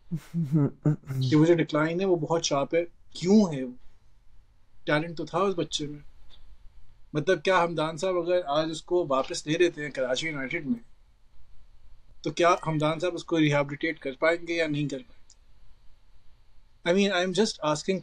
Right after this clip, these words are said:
Speaker 2: questions कि ये, ये
Speaker 1: बिल्कुल।
Speaker 2: एक, एक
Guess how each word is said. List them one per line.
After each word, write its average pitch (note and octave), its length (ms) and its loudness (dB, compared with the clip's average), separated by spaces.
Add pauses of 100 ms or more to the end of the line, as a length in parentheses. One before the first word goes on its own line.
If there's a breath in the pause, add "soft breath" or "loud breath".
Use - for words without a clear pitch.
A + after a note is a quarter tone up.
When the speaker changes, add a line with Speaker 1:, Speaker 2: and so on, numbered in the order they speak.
Speaker 2:
questions D#3 360 -4
कि - 140 -6
ये, F3+ 360 4 (120)
ये D3+ 160 2
Speaker 1:
बिल्कुल। F3+ 240 6
Speaker 2:
एक, E3 360 -6 (180)
एक F3 160 4